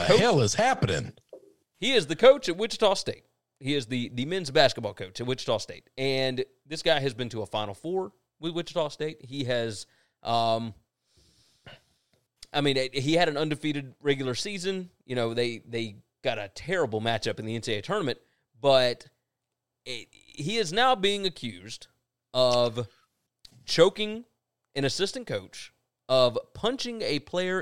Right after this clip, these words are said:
Speaker 2: in the face at practice, and being just overall verbally abusive, using racial slurs, using, you know, all kind of different stuff. Um, now,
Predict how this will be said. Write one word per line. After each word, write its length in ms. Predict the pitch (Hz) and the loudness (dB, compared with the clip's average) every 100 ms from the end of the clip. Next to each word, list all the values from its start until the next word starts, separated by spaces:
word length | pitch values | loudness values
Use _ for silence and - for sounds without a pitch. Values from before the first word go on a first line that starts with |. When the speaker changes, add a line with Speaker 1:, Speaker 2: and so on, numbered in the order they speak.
| - | -4
Speaker 2:
in 160 | 147 127 | -6 -6
the 80 | |
face 480 | - 170 160 131 - - | -6 -4 -4 -4 -8 -8
at 240 | 110 - - | -8 -8 -2
practice, 640 | 175 175 - - - - _ _ _ _ _ _ - | 0 0 -4 -20 -16 -16 _ _ _ _ _ _ -2
and 480 | 147 147 147 143 143 - _ _ _ _ - | 0 2 0 -2 -6 -10 _ _ _ _ -14
being 280 | 135 254 233 | -6 -6 -4
just 240 | 196 226 - | -4 -4 -2
overall 360 | 185 220 214 208 | 0 4 6 6
verbally 400 | 143 190 202 202 | 4 0 2 0
abusive, 580 | 156 156 170 175 165 147 | -2 -6 -6 -6 -8 -10
using 320 | 143 170 160 | -10 -6 -2
racial 320 | 143 147 - | 0 -2 -4
slurs, 540 | 143 143 135 139 139 123 | -8 -4 -2 -2 -4 -6
using, 580 | 131 147 143 143 139 123 | -8 -6 -4 -4 -6 -6
you 100 | 143 | -6
know, 100 | 117 | 0
all 220 | - 139 | 2 0
kind 280 | - 165 190 | 0 -4 -2
of 60 | |
different 220 | 123 101 - | -4 -6 -8
stuff. 380 | - 107 110 _ _ _ _ _ - | -6 -6 -8 _ _ _ _ _ -2
Um, 420 | 123 120 117 120 _ _ _ _ _ _ _ - | 2 4 2 0 _ _ _ _ _ _ _ 0
now, 300 | 202 190 | 4 4